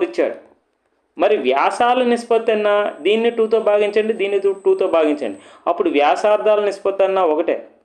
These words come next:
ఇవి వ్యాసాల నిష్పత్తి ఇచ్చాడు, కానీ వ్యాసార్థాల నిష్పత్తి కూడా సేమ్ అదే అవుతుంది, three is to four అవుతుంది. మరి వాటి చుట్టుకొలతల నిష్పత్తి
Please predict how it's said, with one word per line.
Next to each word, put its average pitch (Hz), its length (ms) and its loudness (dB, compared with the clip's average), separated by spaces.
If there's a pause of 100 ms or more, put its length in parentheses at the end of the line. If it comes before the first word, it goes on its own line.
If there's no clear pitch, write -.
(560)
ఇవి 220 160 0 (580)
వ్యాసాల 196 440 2 (100)
నిష్పత్తి 240 380 -2
ఇచ్చాడు, 226 240 0 (120)
కానీ 208 200 0
వ్యాసార్థాల 202 600 2
నిష్పత్తి 208 400 -2
కూడా 220 200 2
సేమ్ 214 280 2
అదే 208 180 2
అవుతుంది, 202 400 -2
three 175 220 0
is - 100 -16
to 202 60 0 (100)
four 180 140 2 (120)
అవుతుంది. 170 320 -4 (1120)
మరి 226 140 2 (200)
వాటి 202 260 2
చుట్టుకొలతల 262 560 0
నిష్పత్తి 240 340 0